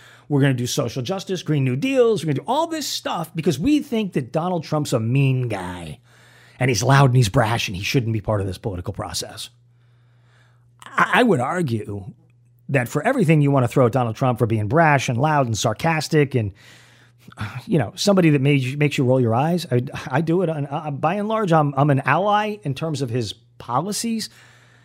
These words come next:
but I don't like the, the constant fighting and the bickering and the yelling and the steaming and the, I don't like it. But is,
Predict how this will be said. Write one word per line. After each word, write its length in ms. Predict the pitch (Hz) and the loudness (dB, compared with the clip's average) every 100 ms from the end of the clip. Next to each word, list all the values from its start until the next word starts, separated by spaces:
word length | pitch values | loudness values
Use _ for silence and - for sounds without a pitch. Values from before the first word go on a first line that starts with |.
| _ _ _ | _ _ _
but 120 | - 170 | -2 0
I 120 | 208 | 2
don't 180 | 220 147 | 0 2
like 160 | 135 | 2
the, 280 | 135 113 - _ _ _ _ _ | 2 0 -2 _ _ _ _ _
the 160 | 165 127 | -10 -6
constant 480 | - 139 147 143 120 | -4 -2 0 0 0
fighting 320 | 139 139 135 | 2 2 2
and 80 | 127 | 2
the 60 | |
bickering 360 | 120 135 135 127 | 0 0 2 2
and 100 | 131 | 2
the 60 | |
yelling 420 | 127 127 131 127 127 | 4 4 4 2 0
and 120 | 127 | 0
the 80 | 123 | -2
steaming 760 | - - 156 143 131 131 131 | -4 -4 2 4 4 2 0
and 160 | 127 123 | 0 -2
the, 240 | 123 117 - _ _ _ _ _ _ _ _ | -4 -4 -12 _ _ _ _ _ _ _ _
I 80 | 147 | -4
don't 120 | 180 | -2
like 220 | 123 117 | -2 -2
it. 200 | 160 - _ _ _ _ _ _ - | -4 -6 _ _ _ _ _ _ -2
But 140 | 135 | 0
is, 160 | 127 | 0